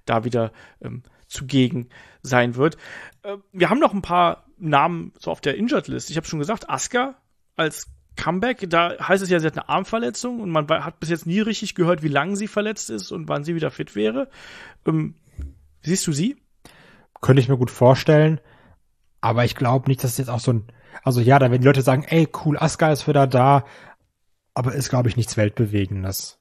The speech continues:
Speaker 2: Also ich hab ja noch die Theorie, dass man jetzt den Alexa Bliss wieder reinschmeißt, ähm,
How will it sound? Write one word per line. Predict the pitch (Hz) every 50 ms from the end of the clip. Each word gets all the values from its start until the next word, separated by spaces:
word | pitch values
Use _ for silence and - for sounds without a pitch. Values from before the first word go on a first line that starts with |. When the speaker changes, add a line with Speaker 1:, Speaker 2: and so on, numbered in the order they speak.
| _ _ -
Speaker 2:
Also | - 117 120
ich | 117 131
hab | 127
ja | 143 135
noch | 127 117
die | 117 113
Theorie, | - - 127 123 117 110 120 123 127 123 - - - - - _ -
dass | - 113 -
man | 127 120 117
jetzt | 117 117 -
den | 120 113
Alexa | 113 113 113 110 - - 110
Bliss | 104 139 - - -
wieder | 135 131
reinschmeißt, | 120 117 120 127 127 - - - 123 120 120 120 120 117 - - - - _ _ _ _ _ _ _ _ _ _ _ _ _ _ _ _ _ _ _ _ -
ähm, | 131 117 110 107 104 101